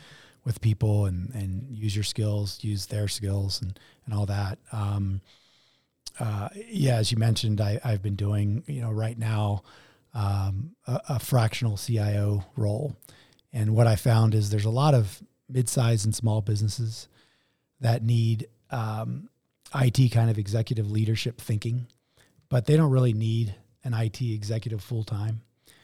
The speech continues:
And so I've been offering my services to do those kind of things. Uh, I'm working with a really exciting energy company ri-, right now that's working in the data center space. And I've been helping them not only with their internal systems, but even some of their outward-facing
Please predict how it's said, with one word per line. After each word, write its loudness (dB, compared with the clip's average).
And 0
so 2
I've 2
been 4
offering 2
my 2
services -4
to -6
do -4
those -4
kind -6
of -6
things. -8
Uh, -6
I'm -2
working 0
with 0
a 0
really 2
exciting 6
energy 4
company 2
ri-, 0
right 2
now 4
that's -2
working 2
in 4
the 2
data 2
center 2
space. -4
And -4
I've -4
been -4
helping 0
them 2
not 8
only 8
with 4
their -2
internal -2
systems, -4
but -4
even 0
some 4
of 8
their 4
outward-facing 2